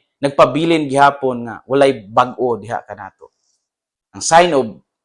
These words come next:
Jesus, that's timaan ni Jesus mao ang krus. Ang ilhanan sa gugma nga walay sukod. Dili kini ilhanan sa kapildihan, kundili sa kadaugan sa gugma batok sa sala.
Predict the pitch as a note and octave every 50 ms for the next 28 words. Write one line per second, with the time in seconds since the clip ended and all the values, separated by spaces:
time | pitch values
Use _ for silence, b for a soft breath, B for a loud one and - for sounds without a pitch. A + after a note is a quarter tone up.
0 | _ _ _ G2 G2 D3+ F3 D#3+ - - C#3 A#2 G#2+ - - - - _ _ _
1 | - G2+ G#2+ - - - - - _ _ _ - B2+ B2 D3+ G3+ A3+ G#3+ G#3+ G3
2 | E3+ D#3 D3+ D3 - D3+ C#3 - C3+ C3 B2 A#2+ A#2+ A#2 - - A2+ A2 G2 -
3 | - - - - _ _ _ _ _ _ - B2+ C#3 D3 C#3+ C3+ B2+ C#3 F3 A3
4 | G#3+ F#3 - D#3+ C#3 C3+ D3 D3 C#3 C#3+ C#3 B2+ B2+ A#2 A2+ A2+ A2+ A#2+ A2+ -
5 | - G#2+ - _ G#2 F#2+ E2 _ _ _ _ _ _ _ _ _ _ _ _ _
6 | _ _ _ _ - G#3 B3 B3 G3 - - F#3+ F3 F#3 - D3 D#3 C3 A#2+ C#3
7 | D3+ E3 D#3+ D3+ D#3 C#3 - C3 - - C3 A#2+ A#2 C3+ C#3 D3 C#3 B2+ A#2 -
8 | A#2 A#2 A#2 C3+ C#3 D3 B2 A#2+ - C3+ B2 A#2 A2+ b b b b b - A#2+
9 | A#2+ B2 A2 - D#3+ F#3 F3+ D#3 D3+ E3 D3+ D3 D3+ D3+ C#3 - A#2+ A2+ C#3 D3
10 | C#3+ C3+ C3 A#2 G#2+ G2+ A#2 A#2 A#2 - A#2 - - - G2+ - G2+ G2+ G2